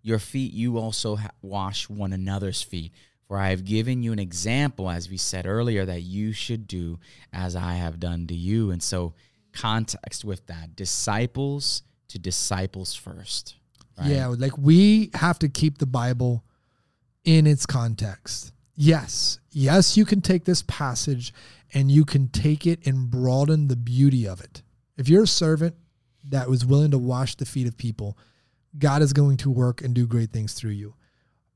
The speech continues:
Speaker 2: But don't miss that Jesus was telling his disciples to do it to one another.
Speaker 1: Mm.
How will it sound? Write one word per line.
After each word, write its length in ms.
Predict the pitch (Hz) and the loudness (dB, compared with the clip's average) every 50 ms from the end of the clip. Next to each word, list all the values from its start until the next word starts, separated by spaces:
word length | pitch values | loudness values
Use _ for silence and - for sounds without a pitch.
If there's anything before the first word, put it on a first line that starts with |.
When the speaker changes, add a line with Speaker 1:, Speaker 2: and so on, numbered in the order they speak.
| _ _ _ _ _ _ - 131 123 _ _ _ _ _ | _ _ _ _ _ _ -20 -20 -20 _ _ _ _ _
Speaker 2:
But 200 | - 180 156 139 | 4 4 4 6
don't 380 | 120 170 180 240 285 294 - - _ _ _ _ - | 6 4 4 4 2 -4 -8 -14 _ _ _ _ -12
miss 460 | 151 147 160 196 214 190 - - - | -2 2 4 6 6 4 4 0 -4
that 360 | - 143 147 143 139 139 135 | -4 -2 -2 -2 -2 -2 -4
Jesus 480 | 127 127 135 160 185 175 180 190 - - | 0 4 4 4 6 4 2 0 0 0
was 140 | 147 127 - | 0 0 0
telling 300 | - 175 175 170 160 139 | 0 0 2 4 6 6
his 120 | 139 123 | 6 6
disciples 640 | 123 131 120 - - 143 147 156 147 147 131 - | 4 2 0 0 0 -2 -2 -2 0 -2 -2 -2
to 140 | - - 131 | -2 -2 -2
do 140 | 117 127 135 | 0 0 0
it 100 | 127 - | 0 -2
to 100 | - 127 | -4 -2
one 200 | 120 123 123 120 | 0 0 0 0
another. 640 | 113 110 110 110 117 139 139 113 90 87 - _ _ _ _ _ _ - | 0 0 0 0 0 0 -2 -2 -4 -8 -12 _ _ _ _ _ _ -14
Speaker 1:
Mm. 280 | 104 104 101 95 87 | -12 -12 -12 -12 -14